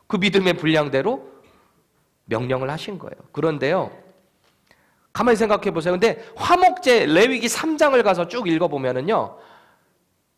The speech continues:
반드시 소 아니면 염소, 양으로 제한이 돼요. 제물이.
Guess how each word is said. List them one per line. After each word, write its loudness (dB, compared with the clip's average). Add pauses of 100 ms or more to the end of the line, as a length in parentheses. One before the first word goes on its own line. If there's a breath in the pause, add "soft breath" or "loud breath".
(260)
반드시 0
소 4
아니면 2
염소, 0
양으로 0
제한이 -4
돼요. -14 (380)
제물이. -12